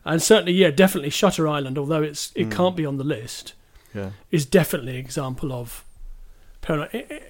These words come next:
Speaker 1: paranoid horror. Interestingly, I found, um,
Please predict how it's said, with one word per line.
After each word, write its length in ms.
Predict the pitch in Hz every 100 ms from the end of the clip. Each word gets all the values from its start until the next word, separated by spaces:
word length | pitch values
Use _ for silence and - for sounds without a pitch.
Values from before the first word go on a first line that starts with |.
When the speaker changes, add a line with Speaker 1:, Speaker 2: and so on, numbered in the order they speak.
| -
Speaker 1:
paranoid 380 | - 185 175 160
horror. 180 | 180 165
Interestingly, 680 | 208 240 269 - 240 220 196
I 140 | 202
found, 600 | 196 226 208 202 196 170 - - - _ - - - - - - - - _ - - _ _
um, 600 | 170 156 156 156 151 156